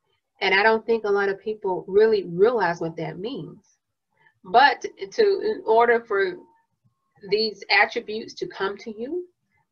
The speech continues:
you have to sit still and listen. And things will be revealed to you. Things will be revealed to you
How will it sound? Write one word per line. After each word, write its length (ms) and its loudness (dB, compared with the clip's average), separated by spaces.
you 200 -4
have 360 -6
to 420 -8
sit 300 -14
still 500 -12
and 200 -10
listen. 340 -14
And 180 -8
things 240 0
will 140 -2
be 140 -8
revealed 460 0
to 120 -18
you. 340 -10
Things 260 0
will 100 0
be 120 -2
revealed 480 -6
to 140 -14
you 320 -4